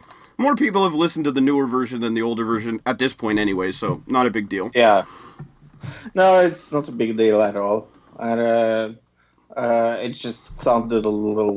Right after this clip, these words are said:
Speaker 2: weird, and I was like, "Hmm, this doesn't sound good."
Speaker 1: Right, and then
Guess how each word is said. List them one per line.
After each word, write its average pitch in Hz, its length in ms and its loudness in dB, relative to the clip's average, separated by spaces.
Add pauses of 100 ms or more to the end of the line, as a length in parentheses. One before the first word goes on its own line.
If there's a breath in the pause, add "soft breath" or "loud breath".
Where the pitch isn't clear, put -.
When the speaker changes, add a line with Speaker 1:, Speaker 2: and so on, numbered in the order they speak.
Speaker 2:
weird, 104 380 0
and 101 180 0
I 98 140 -4
was 98 200 -8
like, 107 280 -8
"Hmm, 151 340 2 (400)
this 143 300 -2
doesn't 110 340 -2
sound 98 340 -2
good." 98 340 0
Speaker 1:
Right, 202 260 2
and 165 120 2
then 180 200 0